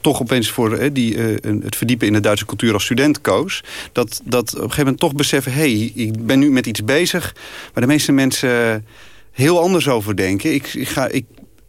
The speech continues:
ik kies toch voor een heel ander pad." Is dat, is dat bewust of is dat gewoon karakter? Is dat de aard van het beestje in u?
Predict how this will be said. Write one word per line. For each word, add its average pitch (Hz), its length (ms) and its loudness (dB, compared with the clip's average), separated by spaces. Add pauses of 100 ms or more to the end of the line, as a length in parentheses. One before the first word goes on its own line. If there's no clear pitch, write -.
(460)
ik 143 160 -2 (160)
kies 160 200 -2
toch 165 140 2
voor 156 120 0
een 135 60 0
heel 143 140 4
ander 156 200 2
pad." - 240 -2
Is 107 120 -4
dat, - 260 -4 (120)
is 131 120 -4
dat 110 160 0
bewust 120 340 0
of 165 80 -2
is 180 60 0
dat 165 120 -4
gewoon 165 160 0
karakter? 110 400 -2
Is 92 80 -6
dat 123 100 -2
de 131 80 -2
aard 131 180 0
van 131 120 -2
het 113 80 0
beestje 95 320 -2
in 90 80 -2
u? 92 200 -2